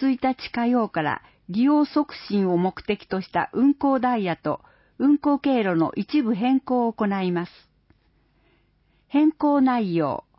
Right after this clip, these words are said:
一往復増便、一日七往復になり、運行ダイヤも変更します。時刻表があります。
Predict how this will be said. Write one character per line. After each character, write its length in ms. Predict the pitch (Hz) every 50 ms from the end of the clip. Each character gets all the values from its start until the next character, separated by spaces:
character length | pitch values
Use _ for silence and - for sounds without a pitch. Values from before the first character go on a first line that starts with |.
| _ _ _ _ _ _ _ _
一 280 | - 208 - - - 302
往 160 | 330 330 311 294
復 240 | - - - 190 160
増 280 | 147 165 165 165 170
便、 320 | 156 160 156 151 - - - _ _ _ _ _ _ _
一 280 | - 208 - - 277 277
日 300 | 269 269 254 - 247 226
七 260 | 214 226 240 254 294 302
往 160 | 285 269 240
復 240 | 208 - _ - 185
に 120 | 185 170
な 160 | 170 170 165 160
り、 200 | 151 156 - - _ _
運 180 | - 247 269 269
行 240 | - 277 269 262 247
ダ 160 | 247 254 247
イ 100 | 226 202
ヤ 100 | 180 170
も 140 | 160 156 156
変 240 | 175 196 196 202 -
更 220 | - 190 190 185
し 160 | - - 175
ま 180 | 170 165 175 185
す。 40 | - - _ _ _ _ _ _ _ _ _ _ _ _ _ _ _ _ _ _ _ _ _ _ _ _ _ _ _ _ _ _ _ _ 208
時 160 | 190 254 247
刻 240 | 311 311 311 - 254 -
表 220 | 302 285 285 262 262
が 100 | 247 240
あ 60 | 233
り 120 | 240 233
ま 160 | 233 220 226
す。 220 | - - - -